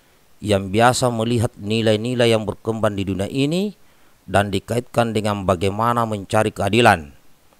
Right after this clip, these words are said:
Jadi jangan baperan, jangan langsung dibilang makar," tandasnya.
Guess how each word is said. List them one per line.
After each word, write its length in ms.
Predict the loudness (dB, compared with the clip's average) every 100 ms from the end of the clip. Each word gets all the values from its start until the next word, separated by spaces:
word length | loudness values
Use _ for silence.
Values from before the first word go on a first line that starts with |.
| _ _ -20 -20 -20 -14
Jadi 320 | -4 -2 -2
jangan 320 | 0 0 0 2
baperan, 640 | 2 4 4 6 4 2
jangan 240 | 0 0
langsung 240 | -2 -4 -6
dibilang 400 | -4 2 2 2
makar," 560 | 2 4 6 4 4 -6
tandasnya. 1120 | -6 -4 0 0 0 -2 2 6 6 6 0